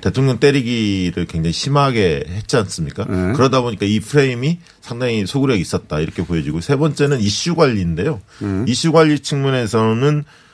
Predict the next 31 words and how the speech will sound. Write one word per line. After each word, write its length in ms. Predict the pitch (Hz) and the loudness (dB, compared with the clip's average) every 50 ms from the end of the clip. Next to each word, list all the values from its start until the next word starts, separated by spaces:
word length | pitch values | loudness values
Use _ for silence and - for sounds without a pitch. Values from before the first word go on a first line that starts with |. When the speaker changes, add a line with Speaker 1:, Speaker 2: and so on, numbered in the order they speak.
| _ _ _ | _ _ _
Speaker 1:
어쨌든 640 | - 101 98 127 - - - 135 123 117 113 104 - | -6 -4 -4 -4 -8 -6 -4 -4 -2 -2 -4 -6 -4
조국 400 | - 120 113 107 151 135 - - | -2 -2 0 0 0 0 -2 -4
윤석열 680 | 120 117 120 113 127 123 120 113 101 90 80 73 71 69 - - | -4 -2 0 2 2 2 2 2 0 0 0 0 -4 -6 -4 -2
이런 200 | 110 117 123 113 | 0 0 0 0
프레임이 520 | - 156 151 143 139 131 120 110 92 - - _ - - | 2 2 2 2 2 0 -2 -4 -6 -8 -12 _ -14 -6
그 180 | - 92 87 82 | -2 -2 0 0
이슈가, 440 | 87 104 - - - 127 123 117 - - _ - _ _ - | 0 -2 -2 0 2 2 4 2 2 -2 _ -20 _ _ -6
어, 200 | 92 87 82 82 | -4 -2 -2 0
나올 260 | - 90 98 123 120 | 2 2 2 0 0
뻔했죠. 640 | - 127 117 120 170 170 - - 226 208 - 170 202 - _ _ | -2 -2 0 0 -2 -2 -2 0 0 0 0 0 -4 -8 _ _
몇 240 | 165 - 92 - - | -2 -2 -2 -2 -2
번 320 | 110 104 98 95 90 80 82 - - - | -2 -2 0 -2 -4 -4 -6 -10 -8 -4
그런 340 | 104 98 101 101 98 92 85 - - - - - | -2 0 0 0 0 -4 -6 -8 -14 -20 -18 -6
검찰 320 | - 101 104 98 127 117 110 | -4 -2 0 0 0 2 2
개혁과 320 | 110 107 101 - - 92 | 2 2 2 2 -2 -2
관련된 580 | 85 90 85 85 87 85 82 85 95 107 226 220 - | 0 0 0 0 0 0 0 0 0 0 -2 -4 -10
특히 260 | - - - 196 185 | -16 -8 -4 -2 0
이제 400 | 175 165 143 - 165 80 73 69 - - - - | 0 -2 -2 -2 -2 -2 -2 -4 -8 -12 -6 -4
윤석열 380 | 92 95 98 107 101 95 92 82 | 0 2 2 2 2 2 0 -2
장모건, 720 | - 82 80 82 85 85 80 - - - 98 113 127 117 | -2 -2 0 2 2 2 0 -2 -2 -2 0 0 -2 -4
채널 340 | - - 135 127 123 120 107 | -4 -2 0 2 2 4 4
A 300 | 87 80 80 85 104 151 - - - - _ _ | 4 2 2 0 -2 -2 -6 -10 -18 -20 _ _
기자의, 760 | - - 85 76 80 90 87 85 82 82 87 95 104 107 104 104 - - - _ _ _ | -10 -8 -6 -2 2 2 2 2 2 2 2 2 2 0 -2 -6 -14 -20 -20 _ _ _
어, 100 | - 80 | -14 -12
검찰과 500 | 71 - 92 87 85 - 101 90 82 85 | -4 -2 0 0 0 2 0 0 2 2
언론의 360 | 80 80 82 82 82 80 80 | 2 2 2 0 0 0 -2
유착건 600 | 73 73 - - - 80 - - - 73 69 67 71 | -4 -4 -6 -6 -8 -8 -8 -6 -6 -6 -4 -2 0
뭐 60 | 82 | 0
이런 160 | 95 98 107 - | 2 2 2 0
것들이 320 | 202 104 - - 175 - 165 | 0 -2 -2 -2 0 0 0
이제 340 | 143 160 78 76 73 - | 0 0 -2 -2 -4 -6